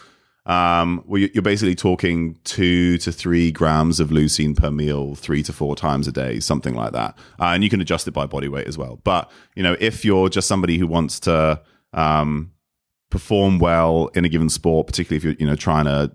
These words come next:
to improve your body composition, increase lean mass, I think just making sure that you're getting, um, about, it's about half a gram per kilo of quality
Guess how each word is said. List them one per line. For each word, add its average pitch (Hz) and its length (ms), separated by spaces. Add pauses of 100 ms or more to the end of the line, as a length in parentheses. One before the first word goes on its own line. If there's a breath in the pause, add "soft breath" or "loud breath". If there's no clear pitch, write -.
(120)
to 71 480
improve 90 220
your 80 80
body 90 180
composition, 85 400
increase 78 400
lean 80 240
mass, 78 320 (380 soft breath)
I 87 80
think 92 360
just 90 300
making 92 300
sure 82 320
that 85 80
you're 78 140
getting, 76 440 (320 loud breath)
um, 73 600 (760)
about, 82 720
it's 98 120
about 139 380
half 104 500
a 101 60
gram 98 760 (320)
per 85 160
kilo 92 540
of - 320
quality 85 920